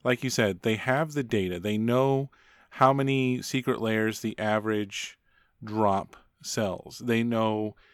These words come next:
how many people buy the, the bundles. They know, uh, I would imagine that the different frame stuff that they do sells better than the, uh,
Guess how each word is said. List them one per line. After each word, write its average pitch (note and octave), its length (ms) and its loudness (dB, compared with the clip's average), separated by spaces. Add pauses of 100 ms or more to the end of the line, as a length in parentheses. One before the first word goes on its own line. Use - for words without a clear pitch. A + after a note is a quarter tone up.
(160)
how A#2+ 200 2
many A#2 160 2
people A#2+ 280 -6
buy A2 200 6
the, A2 280 4 (200)
the A2 280 2 (120)
bundles. B2+ 600 -2
They G#2 200 -2
know, G2+ 500 -2 (500)
uh, G2+ 240 -2
I A#2 140 2
would B2 120 2
imagine B2 500 2
that A2 420 -2
the G#2 520 -2 (680)
different B2+ 460 2
frame B2 580 0
stuff B2 360 2
that B2 160 -4
they B2 160 0
do A#2 560 0
sells G#2+ 460 0
better A2 500 2
than G#2 460 -4
the, G2+ 500 -6 (120)
uh, F#2+ 200 -10